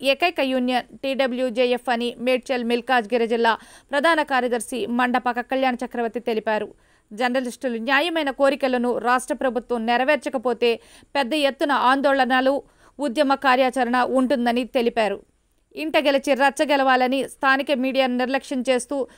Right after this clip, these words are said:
జాతీయ, అంతర్జాతీయ మీడియాకు పెద్దపీట వేయటం రాష్ట్ర ముఖ్యమంత్రి కేసీఆర్కు తగదన్నారు. జర్నలిస్టులందరికీ ఇళ్ల స్థలాలను కేటాయించాలని డిమాండ్ చేస్తూ రిలే నిరాహార దీక్షలు చేపట్టిన అనంతరం జిల్లా అడిషనల్ కలెక్టర్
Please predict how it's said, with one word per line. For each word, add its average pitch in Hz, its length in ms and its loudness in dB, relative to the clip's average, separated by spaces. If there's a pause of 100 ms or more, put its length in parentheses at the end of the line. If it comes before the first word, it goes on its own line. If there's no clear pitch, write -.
(180)
జాతీయ, 277 540 0 (120)
అంతర్జాతీయ 269 720 0
మీడియాకు 269 520 0
పెద్దపీట 269 540 -2
వేయటం 247 460 0
రాష్ట్ర 247 320 0
ముఖ్యమంత్రి 247 560 -4
కేసీఆర్కు 254 600 -2
తగదన్నారు. 226 680 -2 (580)
జర్నలిస్టులందరికీ 285 1040 0
ఇళ్ల 269 320 2
స్థలాలను 262 480 2
కేటాయించాలని 254 840 0
డిమాండ్ 254 460 0
చేస్తూ 254 380 -2 (340)
రిలే 294 280 2
నిరాహార 269 460 4
దీక్షలు 247 360 0
చేపట్టిన 254 540 0
అనంతరం 269 580 0 (440)
జిల్లా 302 420 2 (160)
అడిషనల్ 277 420 -2
కలెక్టర్ 262 480 -2